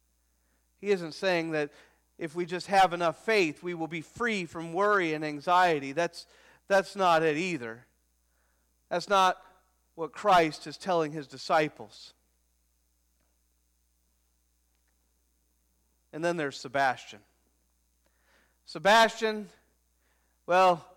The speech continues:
Sebastian was the oldest person he knew that was named Sebastian. And at eighty-nine years old, he was a happy and content person. His legs had started to give out on him, and so his children decided it was time. He moved into a nursing home, not the greatest nursing home either.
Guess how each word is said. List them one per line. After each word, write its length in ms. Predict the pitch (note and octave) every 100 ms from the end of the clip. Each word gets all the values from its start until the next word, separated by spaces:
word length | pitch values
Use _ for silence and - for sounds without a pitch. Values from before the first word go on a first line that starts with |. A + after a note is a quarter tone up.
| _ _ _ _
Sebastian 500 | - G#3+ D#4+ D4+ B3+
was 100 | G#3
the 120 | F#3 G3
oldest 340 | G#3+ G3 -
person 300 | G3 F3+ E3+
he 160 | F3 E3+
knew 260 | F#3+ F3
that 160 | D3 D3
was 140 | D3
named 260 | D#3+ D#3 D3
Sebastian. 720 | C#3+ D3 D#3 B2+ - G#2 G2+ _ _ _ - -
And 100 | F#3+
at 140 | G#3
eighty-nine 580 | C#4 E4 C#4 A#3 A#3 A3
years 260 | G#3+ F#3+ F#3+
old, 320 | F3+ D#3+ D#3+
he 140 | A#3
was 220 | G#3+ E3+
a 80 | D#3+
happy 420 | D3 F3 D#3+ D#3+
and 160 | D3 C3+
content 440 | D3+ C3 E3 C#3 -
person. 420 | C#3 A#2+ - C#3 _ _ _ _ _ _
His 180 | F#3 F3
legs 380 | G#3 G#3 F3+ E3
had 120 | D#3
started 300 | G3+ F#3+ E3
to 60 |
give 180 | D#3+ F3+
out 240 | F3+ F#3 E3+
on 180 | D#3+
him, 140 | E3 F#3+
and 160 | C#3+ C3 _ _ _ _
so 200 | - E3+
his 120 | D#3 C3+
children 600 | - G3 F3 D#3 D3+ D3+
decided 500 | C#3 E3+ D#3 D#3 D3
it 100 | D3+
was 140 | C3+
time. 480 | - F3+ D3 B2 A#2 _ _ _ _ _ _ _ _
He 120 | F#3+
moved 280 | E3 E3 D3+
into 340 | D#3+ D#3 E3+
a 60 | C#3
nursing 440 | D3 D#3+ D3+ D3
home, 220 | C3+ C#3 D3+
not 200 | G3+ G3
the 80 |
greatest 500 | D3+ D#3 F#3 E3 C3+
nursing 460 | D#3 E3 E3+ - C#3+
home 280 | C#3+ C#3 C#3
either. 460 | D#3+ C#3 B2+ B2+